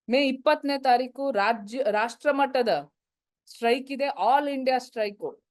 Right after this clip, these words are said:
ಈ ಸಂಹಿತೆಗಳನ್ನ ವಾಪಸ್ ತಗೋಬೇಕು ಅಂತ, ಈ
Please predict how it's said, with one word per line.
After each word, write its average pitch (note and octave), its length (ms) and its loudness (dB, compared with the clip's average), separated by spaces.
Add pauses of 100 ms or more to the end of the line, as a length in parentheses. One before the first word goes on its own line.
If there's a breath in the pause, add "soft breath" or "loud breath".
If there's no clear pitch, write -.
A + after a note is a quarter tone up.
(180)
ಈ E4 340 -4
ಸಂಹಿತೆಗಳನ್ನ B3 800 0
ವಾಪಸ್ A3+ 500 0
ತಗೋಬೇಕು A3+ 600 2
ಅಂತ, F3 220 -6 (420)
ಈ C#4 260 -8